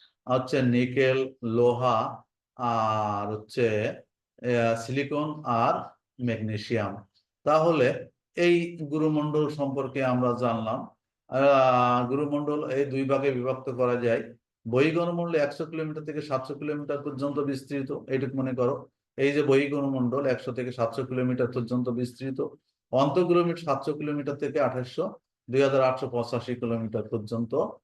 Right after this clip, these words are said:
বিস্তৃত। এই গুরুমণ্ডলের, আহ, উপরে এবং অশ্বমণ্ডলের নিচে যে, আহ, নমনীয়, অর্থাৎ যে স্থিতি অবস্থায় আছে, থলথলে অবস্থায় আছে,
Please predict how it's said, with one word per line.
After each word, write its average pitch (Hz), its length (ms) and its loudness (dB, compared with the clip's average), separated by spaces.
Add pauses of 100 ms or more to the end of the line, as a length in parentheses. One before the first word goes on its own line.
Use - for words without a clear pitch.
(240)
বিস্তৃত। 131 580 -2
এই 160 460 2
গুরুমণ্ডলের, 175 840 2 (280)
আহ, 147 480 4
উপরে 151 360 4
এবং 151 440 0
অশ্বমণ্ডলের 147 720 -2
নিচে 139 440 0
যে, 131 360 -2 (340)
আহ, 131 520 2
নমনীয়, 139 500 0
অর্থাৎ 123 680 0 (420)
যে 135 220 2
স্থিতি 160 380 -2
অবস্থায় 147 680 4
আছে, 127 420 -2
থলথলে 135 420 -2
অবস্থায় 131 380 -2
আছে, 120 340 0